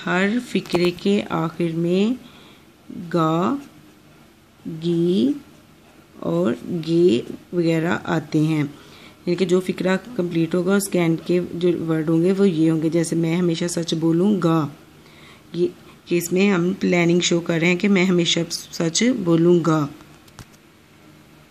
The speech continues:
इसमें two helping verb use होते हैं, shall और will। Future tense के जो main helping verb हैं वो shall है और will।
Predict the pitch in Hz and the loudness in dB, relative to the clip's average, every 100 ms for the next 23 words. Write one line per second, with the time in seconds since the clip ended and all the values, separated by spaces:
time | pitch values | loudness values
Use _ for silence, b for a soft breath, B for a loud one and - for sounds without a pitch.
0 | - - - - - - - - - _ | -20 -20 -20 -20 -20 -20 -20 -20 -20 _
1 | - 208 190 - 214 214 214 202 220 214 | -8 -4 -4 0 2 2 0 0 2 0
2 | 185 190 185 180 175 180 170 175 175 185 | 0 2 2 2 0 0 0 -2 0 0
3 | 185 202 202 - 175 170 233 285 - - | 2 0 -2 -2 -2 0 0 -2 -8 -20
4 | - - 180 185 196 160 170 160 147 - | -20 -4 2 2 2 2 2 2 0 -12
5 | - - - - B B - 185 180 180 | -20 -20 -20 -20 B B -4 -2 0 0
6 | 175 180 - 202 185 185 175 170 196 196 | 0 0 -2 -2 0 0 2 2 2 0
7 | 180 175 165 165 175 185 196 196 - 165 | 0 0 0 0 0 2 2 0 0 -2
8 | 160 175 185 202 - 170 202 196 165 165 | 0 0 0 0 0 0 0 0 2 2